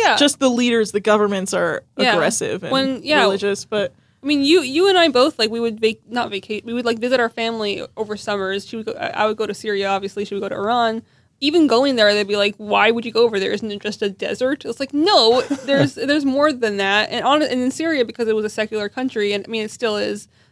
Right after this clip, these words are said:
Speaker 1: but, like, you don't have to cover, you don't have to do it. It's very westernized. Because it's so old of a country, it has, like, very old buildings, and it's really beautiful and stuff like that. And honestly, I, I miss it, uh, very much. And it, there's so much history there. A lot of it's been destroyed, especially in, like, in Aleppo.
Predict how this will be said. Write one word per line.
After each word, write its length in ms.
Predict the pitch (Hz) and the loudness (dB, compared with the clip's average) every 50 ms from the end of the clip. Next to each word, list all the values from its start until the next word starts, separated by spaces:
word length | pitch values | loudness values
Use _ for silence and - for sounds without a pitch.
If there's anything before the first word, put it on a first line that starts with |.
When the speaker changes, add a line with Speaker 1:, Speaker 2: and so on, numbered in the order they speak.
| _ _ | _ _
Speaker 1:
but, 140 | - 226 214 | 0 2 2
like, 200 | 220 220 208 208 233 | 4 2 0 0 -4
you 160 | 208 233 247 | -8 -4 -2
don't 100 | 294 262 | -2 -2
have 100 | 254 - | -2 -4
to 80 | 240 | -8
cover, 360 | - - 233 226 220 226 226 226 | -6 -4 -4 -2 0 2 2 2
you 120 | 220 214 | 2 0
don't 180 | 214 220 214 226 | -2 -2 -2 -4
have 160 | 220 214 - | -6 -6 -8
to 80 | - | -10
do 160 | 208 226 214 214 | -8 -6 -4 -4
it. 80 | - | -2
It's 240 | - 233 226 226 220 | 0 -2 -2 0 2
very 240 | 208 247 285 294 285 | 2 2 2 2 2
westernized. 800 | 247 226 220 254 - - 202 196 - - - - - 233 - - - - 220 | 2 2 2 0 0 -4 -6 -6 -8 -8 -10 -12 -14 -16 -18 -20 -20 -10 -8
Because 300 | 233 240 - 302 294 262 | -8 -2 0 0 0 0
it's 120 | 254 - | -4 -4
so 300 | - 277 247 233 - - - - _ _ _ _ _ | 0 4 4 4 4 2 -4 -14 _ _ _ _ _
old 300 | 220 226 247 254 262 226 | 4 6 6 6 4 2
of 100 | 226 220 | 0 -4
a 40 | - | -4
country, 420 | - - 254 254 269 - 233 208 202 | -4 -4 -2 -2 -2 -2 -2 -2 -2
it 60 | 208 | 0
has, 220 | 208 214 214 214 | 0 0 0 -2
like, 100 | 220 202 | -4 -6
very 180 | 208 208 202 202 | -4 -2 -2 -2
old 220 | 196 202 202 202 | -2 -2 -4 -4
buildings, 500 | 196 220 220 220 214 214 208 196 202 202 | -2 0 0 0 0 0 -2 -2 -2 -4
and 140 | 208 208 202 | -4 -6 -6
it's 80 | 196 - | -6 -6
really 220 | 214 220 202 202 | -6 -6 -6 -6
beautiful 420 | 208 214 226 226 226 220 - 202 202 | -6 -4 -2 -2 -2 -2 -2 -4 -4
and 100 | 202 196 | -6 -6
stuff 200 | - 202 196 208 | -8 -10 -8 -8
like 140 | 202 202 | -8 -4
that. 200 | - 202 196 202 | 0 0 0 0
And 140 | 202 202 202 - | 0 -4 -6 -2
honestly, 540 | - 233 240 247 247 - - 214 202 202 | 0 0 0 0 -4 -6 -4 -2 -2 -2
I, 80 | 202 - - - 202 | -2 -4 -4 -4 -4
I 20 | |
miss 240 | 202 202 208 202 - | -4 -4 -6 -8 -8
it, 180 | 208 208 202 214 - - | -8 -10 -10 -12 -14 -14
uh, 120 | - 214 | -14 -10
very 260 | 208 208 202 208 202 | -8 -6 -4 -4 -4
much. 300 | 214 247 269 269 269 - | -2 -2 -2 -2 -2 -4
And 100 | 220 208 | -4 -2
it, 180 | 208 202 - - | -4 -4 -4 -4
there's 180 | 214 208 208 | -4 -4 -2
so 120 | - - 220 | -4 -4 -4
much 160 | 208 202 - | -6 -6 -6
history 360 | - 269 254 - - 226 220 214 | -6 -6 -6 -6 -4 -2 0 0
there. 320 | 208 202 202 202 208 214 _ _ _ - | 2 2 0 0 -2 -6 _ _ _ -2
A 60 | 220 | 2
lot 160 | 220 220 220 | 4 4 4
of 100 | 214 208 | 2 0
it's 140 | 208 - _ | -6 -6 _
been 160 | 220 208 196 | -4 -4 -4
destroyed, 520 | 202 196 - - 302 320 294 262 247 247 - _ _ _ _ _ _ _ _ - | -6 -10 -8 -2 0 2 4 4 2 0 -4 _ _ _ _ _ _ _ _ -18
especially 380 | 214 - 233 226 - - 220 | -8 -6 -6 -4 -4 -6 -6
in, 80 | 214 208 | -6 -6
like, 160 | 208 202 208 | -8 -8 -8
in 80 | 202 196 | -8 -6
Aleppo. 580 | 196 214 233 247 - 233 226 214 220 226 226 | -4 -2 -2 -2 -2 -2 -2 0 -2 -2 -4